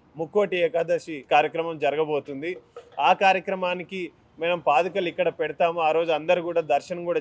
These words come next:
చేసుకోవచ్చు. So, ఈ కార్యక్రమానికి ప్రతి ఒక్కరు భాగస్వాములు అవ్వచ్చు. యువతి యువకులు అందరూ కూడా, కుటుంబ సభ్యులతో అందరూ కూడా ఈ కార్యక్రమంలో పాలు పంచుకోండి. అదేవిధంగా పదిహేడవ తారీఖున ఇక్కడ నుంచి యాత్రగా మనం బయలుదేరుతాము. మీరు ఆ పల్లకి శోభయాత్రలో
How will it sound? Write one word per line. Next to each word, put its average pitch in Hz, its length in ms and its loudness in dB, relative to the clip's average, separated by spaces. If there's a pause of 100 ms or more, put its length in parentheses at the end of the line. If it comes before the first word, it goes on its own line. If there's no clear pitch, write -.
(120)
చేసుకోవచ్చు. 147 680 -4 (400)
So, 170 80 -2
ఈ 165 180 -2
కార్యక్రమానికి 175 840 -2
ప్రతి 170 520 -6
ఒక్కరు 170 400 -2
భాగస్వాములు 156 680 0
అవ్వచ్చు. 151 360 -6
యువతి 151 380 -6
యువకులు 151 480 -6
అందరూ 147 280 -4
కూడా, 151 360 -2 (300)
కుటుంబ 175 320 -2
సభ్యులతో 160 520 -2
అందరూ 147 340 0
కూడా 147 240 -2
ఈ 151 100 -4
కార్యక్రమంలో 143 580 -2
పాలు 139 300 -2
పంచుకోండి. 147 640 -10 (300)
అదేవిధంగా 180 480 0
పదిహేడవ 185 500 0
తారీఖున 175 420 -2
ఇక్కడ 160 240 -6
నుంచి 165 340 -8
యాత్రగా 170 600 2 (280)
మనం 165 200 -4
బయలుదేరుతాము. 170 680 2
మీరు 175 340 -4
ఆ 151 240 2
పల్లకి 170 460 -2
శోభయాత్రలో 180 840 -2